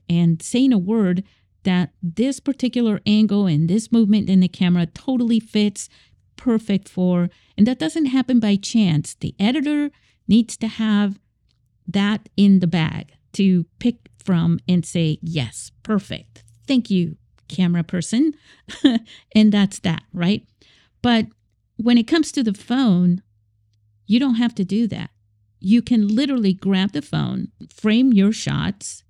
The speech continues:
and start rolling. And then you look back at it and you're like, "Wow, that actually looks pretty good." And I haven't set a thing. Now, there are some initial sh-, settings that you wanna have. Like,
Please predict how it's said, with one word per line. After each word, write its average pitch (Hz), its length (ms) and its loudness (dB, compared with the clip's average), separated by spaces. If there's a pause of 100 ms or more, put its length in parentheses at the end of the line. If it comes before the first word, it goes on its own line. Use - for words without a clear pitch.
(160)
and 220 440 0
start 202 540 -4 (380)
rolling. 185 460 0 (580)
And 240 140 4
then 285 160 4
you 247 320 4
look 233 260 0
back 233 320 -2
at 170 180 -2
it 180 220 -4
and 202 100 4
you're 202 100 2
like, 190 200 -2 (140)
"Wow, 440 160 -6
that 320 140 -4
actually 277 400 -4
looks 254 200 -4
pretty 262 200 -4
good." 220 300 -4 (580)
And 233 160 4
I 254 60 2
haven't 254 340 0
set - 380 -6
a 214 80 -2
thing. - 460 -4 (460)
Now, 220 100 0
there 240 200 -2
are 302 200 -2
some 226 300 0
initial 185 360 2
sh-, - 200 -12
settings 226 840 -2 (280)
that 180 100 0
you 165 120 0
wanna 151 180 2
have. 147 360 -2
Like, 160 400 -2